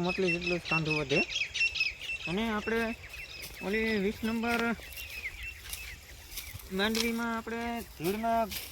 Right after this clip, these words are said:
ગોગડી વધારે હતી, આપણે આમાં ગોગડી ઓછી આવી છે,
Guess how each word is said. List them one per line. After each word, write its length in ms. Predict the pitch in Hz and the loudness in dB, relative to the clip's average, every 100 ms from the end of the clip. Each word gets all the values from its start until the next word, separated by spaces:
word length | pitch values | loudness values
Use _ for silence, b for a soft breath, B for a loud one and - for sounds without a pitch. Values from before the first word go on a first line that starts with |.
| - 156 | -10 -2
ગોગડી 360 | 175 196 220 220 | -2 0 0 2
વધારે 300 | 190 233 247 196 | 6 8 8 4
હતી, 200 | 196 262 - - - - - - - - | 2 0 -2 -8 -8 -12 -14 -16 -14 -10
આપણે 200 | 165 190 202 | -6 -2 0
આમાં 440 | 196 214 214 208 | 0 0 0 -2
ગોગડી 340 | 190 196 208 196 | -2 -2 -2 -2
ઓછી 200 | 208 214 | -2 -2
આવી 220 | 180 165 | -2 -2
છે, 80 | 151 | -6